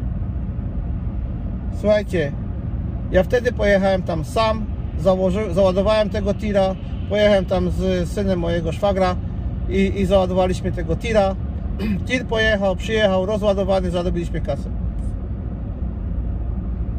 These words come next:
Ale jak określić człowieka, który pojechał zarabiać pieniądze, wszystko było dograne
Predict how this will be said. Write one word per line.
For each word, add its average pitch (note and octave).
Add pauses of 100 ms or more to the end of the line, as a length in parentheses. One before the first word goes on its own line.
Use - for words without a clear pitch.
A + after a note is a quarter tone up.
(640)
Ale G3
jak G3
określić A3
człowieka, G3 (120)
który F#3+ (720)
pojechał A3+
zarabiać G#3+
pieniądze, F#3
wszystko A#3
było A3
dograne A3